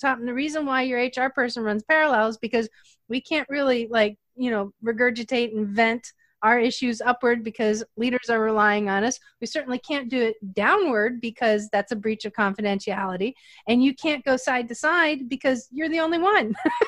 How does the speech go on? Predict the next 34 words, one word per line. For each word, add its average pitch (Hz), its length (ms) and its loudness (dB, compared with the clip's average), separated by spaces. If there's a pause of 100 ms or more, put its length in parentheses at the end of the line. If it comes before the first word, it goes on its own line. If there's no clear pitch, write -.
So 311 520 4 (300)
you 320 240 -2
really 381 280 0 (180)
are 277 540 4
in 277 280 -2
this 262 480 -4
spot, - 600 2 (680)
you 254 120 0
know, 226 340 2 (600)
and, 240 440 0 (180)
and 254 320 0 (120)
it 277 200 0 (200)
takes 294 520 -4
a 240 100 0
lot 240 460 0 (200)
to 240 100 -10
change 226 400 -4
your 233 100 -2
perception 226 480 -4
on 214 60 0
a 208 40 -4
continuous 214 420 -4
basis 254 320 -4
because 226 440 -6
in 247 160 -6
the 247 100 -6
field 233 340 -6
of 208 100 -8
H 196 220 -8
R, 220 400 -6 (640)
we're 370 340 2
not 320 300 0
working 269 480 -2
towards 233 520 -2